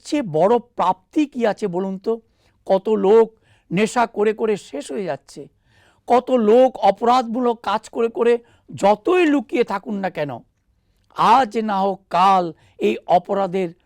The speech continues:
পানিশমেন্ট আপনাকে পেতেই হবে। তাহলে এর থেকে বাঁচার রাস্তাটা কি? রাস্তা হলো এই যে যত তাড়াতাড়ি সম্ভব চলে আসুন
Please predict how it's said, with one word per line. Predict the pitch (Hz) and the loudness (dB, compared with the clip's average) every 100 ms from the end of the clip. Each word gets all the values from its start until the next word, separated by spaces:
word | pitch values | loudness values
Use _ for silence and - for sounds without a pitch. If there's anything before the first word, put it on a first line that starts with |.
| _ - | _ -4
পানিশমেন্ট | 165 254 - 226 190 175 | -2 -2 -6 -10 -8 -8
আপনাকে | 160 175 156 160 | -10 -10 -12 -14
পেতেই | - 208 285 247 | -10 -10 -8 -10
হবে। | 156 151 147 120 _ _ _ _ | -10 -12 -12 -14 _ _ _ _
তাহলে | 254 277 | -2 -2
এর | - 226 247 | 0 0 0
থেকে | - 254 269 | -10 -6 -6
বাঁচার | 160 160 180 254 220 | -4 -4 -4 -8 -6
রাস্তাটা | 170 190 _ 311 311 | -6 -8 _ -4 -4
কি? | 233 156 117 _ _ _ | -4 -12 -14 _ _ _
রাস্তা | 143 180 175 - | -2 -2 -2 -4
হলো | 196 208 196 - | -2 -2 -4 -8
এই | - 202 262 285 - _ _ | -4 -2 -2 -4 -10 _ _
যে | 165 151 202 - _ _ _ _ _ _ _ _ _ - | -6 0 0 -2 _ _ _ _ _ _ _ _ _ -12
যত | 139 196 190 330 247 - _ - | -2 -2 0 -4 -4 -12 _ -2
তাড়াতাড়ি | 196 226 247 330 339 | 0 0 -2 -4 -4
সম্ভব | - 226 175 165 156 147 _ _ _ _ | -6 -6 -6 -4 -4 -4 _ _ _ _
চলে | - 208 233 | -2 2 2
আসুন | 247 - 214 127 | 2 -2 -8 -10